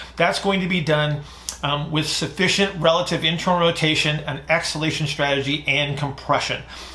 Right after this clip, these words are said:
And so that always goes along with that, with that upward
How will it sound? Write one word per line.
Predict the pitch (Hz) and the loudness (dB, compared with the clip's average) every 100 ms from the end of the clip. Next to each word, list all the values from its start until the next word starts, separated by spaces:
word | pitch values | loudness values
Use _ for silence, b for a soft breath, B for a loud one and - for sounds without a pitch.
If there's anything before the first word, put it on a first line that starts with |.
| B | B
And | 143 117 | -6 -2
so | 143 | 2
that | 143 160 - | 4 2 2
always | 160 156 151 139 | 2 2 0 -2
goes | 147 143 135 | -2 0 0
along | 139 139 139 139 B B | 0 2 0 -4 B B
with | 147 151 | -4 0
that, | 147 143 - | 2 2 0
with | 147 143 | -4 0
that | 143 - | 0 2
upward | 135 - 131 | -2 0 -4